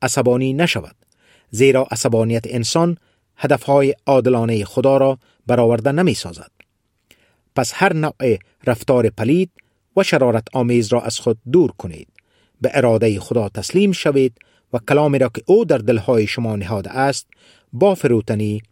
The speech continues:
بپذیرید، زیرا این کلام جانهای شما را نجات می‌دهد. کلام خدا را عملی نمایید. صرف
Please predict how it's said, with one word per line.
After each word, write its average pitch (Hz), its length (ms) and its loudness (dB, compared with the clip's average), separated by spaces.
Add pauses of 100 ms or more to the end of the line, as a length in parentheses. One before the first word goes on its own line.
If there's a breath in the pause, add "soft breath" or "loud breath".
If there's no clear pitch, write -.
(380)
بپذیرید، 85 600 -6 (760)
زیرا 120 360 2
این 202 160 0
کلام 107 360 -2 (200)
جانهای 120 540 0
شما 117 300 -2
را 104 260 -2 (300)
نجات 139 400 0
می‌دهد. - 440 -14 (1040)
کلام 190 320 2
خدا 151 300 2
را 143 240 0 (200)
عملی 160 300 2
نمایید. 90 420 -8 (440)
صرف - 500 0